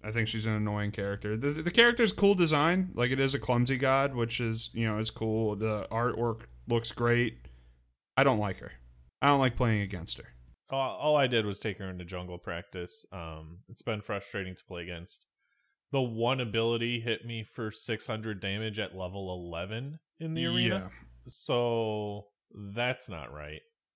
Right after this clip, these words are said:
Speaker 1: Yeah, it feels really bad
Speaker 2: That's,
Speaker 1: as a
Speaker 2: it's
Speaker 1: support
Speaker 2: just not
Speaker 1: taking
Speaker 2: right.
Speaker 1: that kind
Speaker 2: If,
Speaker 1: of damage, like, when
Speaker 2: if,
Speaker 1: you don't have
Speaker 2: if an
Speaker 1: feed
Speaker 2: ability
Speaker 1: stack.
Speaker 2: has that much, like, f-, Fear's a frustrating crowd control, right?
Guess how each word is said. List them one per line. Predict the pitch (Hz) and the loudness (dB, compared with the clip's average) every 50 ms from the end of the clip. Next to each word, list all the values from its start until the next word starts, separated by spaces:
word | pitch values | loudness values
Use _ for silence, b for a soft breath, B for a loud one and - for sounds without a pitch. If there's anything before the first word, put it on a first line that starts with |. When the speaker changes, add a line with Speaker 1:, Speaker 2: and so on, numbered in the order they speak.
| - | 6
Speaker 1:
Yeah, | 143 147 143 139 | 6 8 8 8
it | 139 | 4
feels | - 226 220 170 127 131 | 6 6 6 6 8 6
really | 147 151 147 139 | 6 8 8 6
bad | 120 120 127 127 123 117 | 6 6 2 2 2 0
Speaker 2:
That's, | 113 110 107 107 | 0 -2 -2 -2
Speaker 1:
as | - 156 | -2 -2
a | 143 | -2
Speaker 2:
it's | 135 - | 0 0
Speaker 1:
support | - 117 117 160 | 2 2 4 4
Speaker 2:
just | 156 151 - | 2 2 2
not | 156 139 127 | 2 2 4
Speaker 1:
taking | 120 113 110 | 4 4 2
Speaker 2:
right. | 101 113 | 2 2
Speaker 1:
that | 110 110 | 0 0
kind | - 120 117 113 110 | -2 0 0 0 0
Speaker 2:
If, | 104 | 0
Speaker 1:
of | 101 | 0
damage, | 110 107 107 107 104 104 101 98 - - | -2 -2 -2 -2 -4 -4 -6 -6 -6 -4
like, | 110 104 101 92 - - - - | -4 -4 -6 -6 -12 -20 -16 -6
when | - - - | 0 2 2
Speaker 2:
if, | 113 | 2
Speaker 1:
you | 104 | 2
don't | 117 113 113 113 | 2 2 2 4
have | 110 196 | 2 2
Speaker 2:
if | 190 - | 2 2
an | 226 208 196 | 2 2 2
Speaker 1:
feed | 170 - | 2 4
Speaker 2:
ability | 185 196 226 247 294 294 294 | 4 6 6 4 6 4 4
Speaker 1:
stack. | 247 254 | 6 6
Speaker 2:
has | 226 208 170 - | 4 4 4 4
that | - 131 127 131 131 139 | 4 4 4 4 2 2
much, | 143 143 135 - - - - - - - - _ _ _ _ _ _ _ - - | 2 2 0 0 -6 -12 -14 -14 -16 -20 -20 _ _ _ _ _ _ _ -2 0
like, | 156 139 131 - - - | 0 0 0 -2 -8 -20
f-, | - - - - - - _ _ _ - 139 - | -20 -20 -20 -20 -20 -20 _ _ _ -18 -18 -16
Fear's | - - 220 226 240 240 226 - | -10 -6 -2 0 0 0 0 0
a | 185 147 | -2 -2
frustrating | - - - 151 147 131 127 120 - - - 127 113 104 101 95 92 90 90 90 | -2 -4 -8 -4 -2 0 0 0 -2 -6 -6 -4 -2 -2 -2 -4 -4 -6 -10 -10
crowd | - - - 107 92 90 90 - | -10 -4 -2 -2 -2 -2 -4 -8
control, | - 82 80 - - 87 82 85 - | -14 -16 -16 -12 -10 -8 -8 -8 -4
right? | 104 110 113 120 117 113 | -2 0 0 0 0 -2